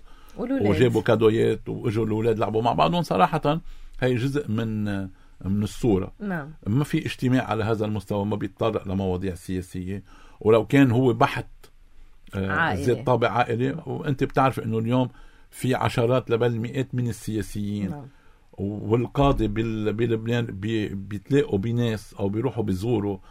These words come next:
Speaker 2: أو بين-، بيندعوا على، آه، على بيوت بعضهم أو على مناسباتهم، ما بتطلع على الإعلام.
Speaker 1: <coughs> نعم.
Speaker 2: لأن بيكون الهدف إنه ما يطلعوا على الإعلام.
Speaker 1: مم.
Speaker 2: كل شيء أنت بتقصدي تطلع الإعلام وتبلغي عنه،
Speaker 1: يعني في
Speaker 2: دونك في رس-،
Speaker 1: رسالة.
Speaker 2: رسالة سياسية.
Speaker 1: مم.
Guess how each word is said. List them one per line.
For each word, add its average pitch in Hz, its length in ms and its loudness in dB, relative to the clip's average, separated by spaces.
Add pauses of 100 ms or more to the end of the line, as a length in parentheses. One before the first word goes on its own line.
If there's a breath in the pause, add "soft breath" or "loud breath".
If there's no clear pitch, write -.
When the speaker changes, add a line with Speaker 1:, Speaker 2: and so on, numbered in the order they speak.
(260 soft breath)
Speaker 2:
أو 113 160 8
بين-، 113 380 -2
بيندعوا 117 520 2
على، 107 560 2 (380 soft breath)
آه، - 60 -8
على 98 680 0
بيوت 110 300 -2
بعضهم 107 500 0
أو 123 160 2
على 117 220 2
مناسباتهم، 123 600 2
ما 285 60 8
بتطلع - 300 0
على 107 140 0
الإعلام. 101 500 -4
Speaker 1:
<coughs> 233 80 -6
نعم. 208 120 -4
Speaker 2:
لأن 131 160 4
بيكون 147 300 0
الهدف 170 420 2
إنه 170 140 2
ما 131 80 2
يطلعوا 104 380 0
على 92 120 -2
الإعلام. 95 320 -8 (160)
Speaker 1:
مم. 185 180 -8 (140)
Speaker 2:
كل 220 140 0
شيء 170 280 0
أنت 175 180 4
بتقصدي 143 440 0
تطلع 135 360 0
الإعلام 113 420 0
وتبلغي 110 460 -2
عنه، 120 340 -2
Speaker 1:
يعني 240 240 -4
في 196 60 0
Speaker 2:
دونك 156 140 8
في 190 160 6
رس-، 156 60 8
Speaker 1:
رسالة. 151 320 2
Speaker 2:
رسالة 123 360 -2
سياسية. 90 420 -10
Speaker 1:
مم. 185 200 -4